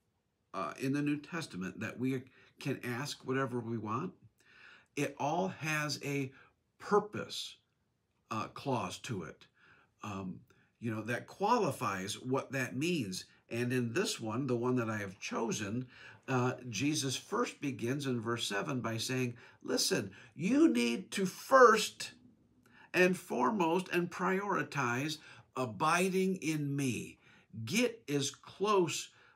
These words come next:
uh, to me as you possibly can." Okay? Learn as much about me, abide in me. Uh, try and get as close and in tune with me as possible. In other words,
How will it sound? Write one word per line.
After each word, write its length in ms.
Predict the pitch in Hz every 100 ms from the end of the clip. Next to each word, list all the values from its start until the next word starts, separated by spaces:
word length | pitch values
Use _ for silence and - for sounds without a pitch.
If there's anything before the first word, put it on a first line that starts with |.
| _
uh, 300 | 139 135 131 131 -
to 220 | 156 139
me 420 | 139 170 180 151
as 140 | 139
you 60 | 127
possibly 580 | 135 135 131 - 123 123
can." 540 | - 120 104 87 76 - - - _ _ _ _ -
Okay? 460 | 110 139 185 190 - - _ -
Learn 420 | 110 120 160 190
as 160 | 190
much 240 | 185 190 180
about 400 | 180 185 180 180
me, 300 | 190 190 180 - -
abide 520 | 127 104 160 185 185
in 240 | 180 160
me. 360 | 147 143 90 78 _ _ - _ _ -
Uh, 200 | 98 - _
try 260 | - 147 180
and 220 | 208 165
get 280 | 156 165 -
as 220 | 117 117
close 560 | - - - 185 180 -
and 160 | 131 139
in 200 | 131 127
tune 300 | - 220 214
with 180 | 180 -
me 140 | 156
as 120 | 147
possible. 580 | - 151 151 143 - 104
In 80 | 117
other 180 | 165 170
words, 340 | 160 160 127